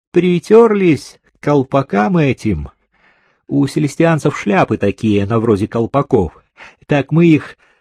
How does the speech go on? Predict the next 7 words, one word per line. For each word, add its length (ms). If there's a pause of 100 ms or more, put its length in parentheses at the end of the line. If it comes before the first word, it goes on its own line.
(240)
промеж 360
собой 500 (220)
колпаками 880
обзываем. 760 (1900)
Тут 400 (720)
новая 720
беда, 580